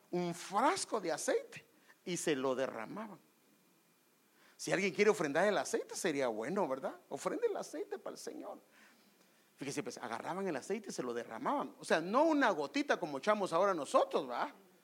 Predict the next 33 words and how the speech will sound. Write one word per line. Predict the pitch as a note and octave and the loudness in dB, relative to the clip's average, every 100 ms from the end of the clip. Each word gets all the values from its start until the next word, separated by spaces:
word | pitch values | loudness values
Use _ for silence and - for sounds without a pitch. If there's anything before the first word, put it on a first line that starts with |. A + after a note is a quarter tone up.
| _ _ _ _ _ - | _ _ _ _ _ -12
Sino | - C#3+ B2+ - | -6 -4 -4 -4
agarraban | A#2+ A2+ D#3 G3 G3+ | -6 -4 -2 -2 -2
el | C3 | -4
aceite, | - B3 E4+ A#3+ - - - | 0 -2 0 -6 -8 -18 -6
se | - | -4
lo | A#2+ A#2 | -2 0
echaban | E3 G3 G3 | 0 2 0
en | B2+ | -4
la | |
cabeza | - C3+ A#4 - - _ _ _ | -4 -4 -4 -8 -12 _ _ _
y | B2+ | -4
el | A#2+ | -4
aceite | A#2 E3 - E3+ | -2 -4 -2 -2
comenzaba | B2+ A#2 D#3 F3 | -2 -4 -2 -4
a | |
fluir, | E3 C3+ - - _ _ _ _ - | -4 -8 -10 -12 _ _ _ _ -10
por | A#2+ | -6
las | A#2 | -2
barbas, | B2+ C4 D#4 - - | 2 0 0 -8 -14
y | C3 | -6
las | A#2 A2 | -6 2
barbas | F3+ C4 A3+ - | 2 2 -4 -4
comenzaban | A#2+ A2+ C#3 D#3+ | -10 -6 -4 -4
a | C#3 | -6
caer | - B2 F#3 - - _ | -8 -10 -10 -16 -20 _
en | B2 | -10
sus | - A2+ | -10 -10
vestiduras | A#2+ - C3 A3+ A3 A#2+ | -10 -8 -6 -4 -6 -8
hasta | - A#2+ | -12 -12
que | A2+ | -10
llegaban | A2 A2+ A2+ | -6 -6 -6
al | A2 | -8
borde. | C3 C3 - | -6 -6 -8